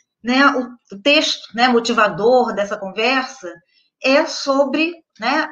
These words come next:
a criação de Deus, né, e a criação da humanidade. E a humanidade está no jardim, né? E é,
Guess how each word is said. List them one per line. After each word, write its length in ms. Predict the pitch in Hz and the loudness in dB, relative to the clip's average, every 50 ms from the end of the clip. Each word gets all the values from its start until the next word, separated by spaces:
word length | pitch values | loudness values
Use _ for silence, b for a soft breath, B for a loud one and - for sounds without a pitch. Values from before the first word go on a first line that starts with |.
| - - | -2 -2
a 100 | 254 269 | -2 -2
criação 580 | - 320 349 381 381 381 - - 277 269 269 | -2 -2 -2 -2 -2 -4 -4 -2 0 0 0
de 100 | - 220 | -2 -2
Deus, 440 | 196 180 165 147 - - - - - | -4 -4 -6 -6 -8 -10 -14 -16 -10
né, 240 | 175 190 220 240 240 240 | -4 -2 -2 -2 -2 -2
e 140 | 240 262 | -2 -2
a 40 | 269 | -2
criação 400 | 262 - 254 254 262 262 - 269 | -2 -2 -2 -2 -2 -2 0 0
da 100 | 269 285 | 2 4
humanidade. 720 | 285 285 294 302 277 202 202 190 180 175 165 165 156 - - - - - - B B B B B B B | 4 4 2 0 0 0 2 2 2 2 0 -2 -4 -8 -10 -10 -10 -12 -16 B B B B B B B
E 80 | 269 285 | 2 2
a 60 | 285 | 4
humanidade 500 | 269 262 254 262 - 233 220 226 240 240 | 4 2 0 0 0 2 2 2 2 0
está 180 | - - 240 240 | -4 -4 -4 -4
no 100 | 247 254 | -4 -2
jardim, 680 | 233 285 294 - 196 190 180 175 190 214 196 185 170 165 _ _ _ _ _ _ _ _ | -2 -2 -2 -4 -6 -10 -8 -8 -8 -8 -8 -10 -12 -16 _ _ _ _ _ _ _ _
né? 200 | 175 185 202 208 _ B B B B B B | -20 -18 -18 -18 _ B B B B B B
E 440 | B 262 262 269 294 339 370 - - _ _ _ - | B 2 2 4 2 2 0 -4 -14 _ _ _ 2
é, 420 | 240 247 254 269 294 294 - | 4 4 6 6 4 4 2